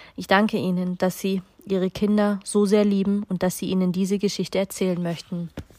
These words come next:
Also, Erinnere dich mal wieder daran, wie du Kind warst, als du klein warst, als du, vielleicht brauchst du diese Geschichte auch heute,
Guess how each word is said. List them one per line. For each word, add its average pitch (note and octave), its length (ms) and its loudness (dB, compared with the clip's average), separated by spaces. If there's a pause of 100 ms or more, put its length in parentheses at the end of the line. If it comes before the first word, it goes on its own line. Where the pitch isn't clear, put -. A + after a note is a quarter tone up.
(760)
Also, F#3+ 380 -4 (600)
Erinnere G3 400 0
dich F3 180 -4
mal F3+ 220 0
wieder F3+ 220 0
daran, F3+ 480 -4 (280)
wie F3+ 120 -4
du F#3 80 0
Kind G3+ 340 -8
warst, F3 340 -10 (640)
als F3+ 200 -6
du G#3+ 100 -4
klein F3+ 400 -2
warst, F3 340 0 (500)
als - 280 -2
du, A3 320 0 (1200)
vielleicht A#3 220 2
brauchst A3+ 260 4
du - 20 0
diese G3+ 240 0
Geschichte G3+ 460 0
auch - 180 -6
heute, G3 400 0